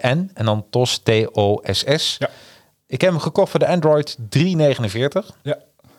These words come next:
Speaker 2: Hij is
Speaker 1: Kunnen mensen
Speaker 2: vijftig cent
Speaker 1: meteen
Speaker 2: duurder
Speaker 1: even
Speaker 2: geworden.
Speaker 1: hij, oh, hij is vijftig cent duurder.
Speaker 2: <laughs>
Speaker 1: En wat doet hij is echt briljant. Eh, je staat inderdaad bij de Albert Heijn en je denkt van, "Hey, ik moet die persoon eens even bellen." Dan p-, open je de app, je spreekt het gewoon even in.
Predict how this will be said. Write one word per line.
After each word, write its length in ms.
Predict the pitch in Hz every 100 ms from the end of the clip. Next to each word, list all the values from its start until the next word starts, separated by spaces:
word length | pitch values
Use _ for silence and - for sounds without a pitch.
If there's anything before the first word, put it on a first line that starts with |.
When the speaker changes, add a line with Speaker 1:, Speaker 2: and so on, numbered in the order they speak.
| -
Speaker 2:
Hij 80 | 127
is 80 | 117
Speaker 1:
Kunnen 180 | 104
mensen 140 | 110 107
Speaker 2:
vijftig 20 |
cent 20 |
Speaker 1:
meteen 180 | 120 139
Speaker 2:
duurder 120 | 135
Speaker 1:
even 140 | 151 131
Speaker 2:
geworden. 300 | 147 139 107
Speaker 1:
hij, 120 | -
oh, 100 | 151
hij 100 | 143
is 60 | 135
vijftig 220 | 143 -
cent 120 | 139
duurder. 240 | 135 139 - -
Speaker 2:
<laughs> 100 | -
Speaker 1:
En 100 | 131
wat 140 | 135 120
doet 180 | 208 220
hij 100 | 170
is 100 | -
echt 200 | 190 156
briljant. 600 | 151 131 131 220 - - _ - - _ -
Eh, 540 | 147 147 143 139 131
je 80 | 131
staat 360 | - 214 262 220
inderdaad 380 | 180 160 147 127
bij 140 | 120
de 80 | 117
Albert 320 | 131 120 110
Heijn 260 | 131 113 113
en 100 | 117
je 80 |
denkt 200 | 110 113 -
van, 120 | 113
"Hey, 120 | 147
ik 120 | 123 120
moet 120 | 113
die 100 | 156
persoon 300 | 117 - 127
eens 100 | 107
even 240 | 98 98
bellen." 300 | 101 165 269 - - - - - -
Dan 200 | 131 -
p-, 140 | - -
open 260 | 190 196
je 120 | 160 123
de 120 | -
app, 260 | 190 - - _ _
je 120 | 147
spreekt 420 | 123 - 165 247 247
het 120 | 175
gewoon 180 | 170 120
even 220 | 110 127
in. 180 | 190